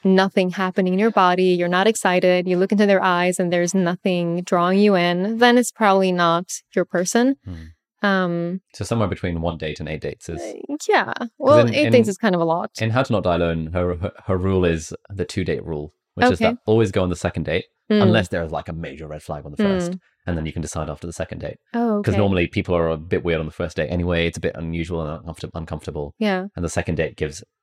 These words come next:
Speaker 2: another shot. As-, again, assuming
Speaker 1: Yeah.
Speaker 2: there's no, like, massive red flags.
Speaker 1: Yeah, I think so. I think that's reasonable. Unless, unless you meet them and you just really are not interested at all. You're like, you don't even wanna listen to them talk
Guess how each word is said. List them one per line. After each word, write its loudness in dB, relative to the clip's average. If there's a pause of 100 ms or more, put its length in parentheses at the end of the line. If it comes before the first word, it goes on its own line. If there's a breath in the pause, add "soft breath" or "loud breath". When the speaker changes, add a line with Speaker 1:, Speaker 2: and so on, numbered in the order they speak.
Speaker 2:
another -4
shot. -16 (600)
As-, -4
again, -4
assuming 0
Speaker 1:
Yeah. 0
Speaker 2:
there's -6
no, 0
like, -4
massive -10
red -10
flags. -12
Speaker 1:
Yeah, 2 (360)
I 0
think 2
so. 0
I 0
think -2
that's -4 (180)
reasonable. 2
Unless, 4 (1300)
unless 4
you 4
meet 4
them 2
and 0 (180)
you -2
just -2
really 6
are 0
not -2 (260)
interested 2
at 0
all. -2 (220)
You're 0
like, 0
you 4
don't 4
even 4
wanna 4
listen 2
to -2
them -2
talk 0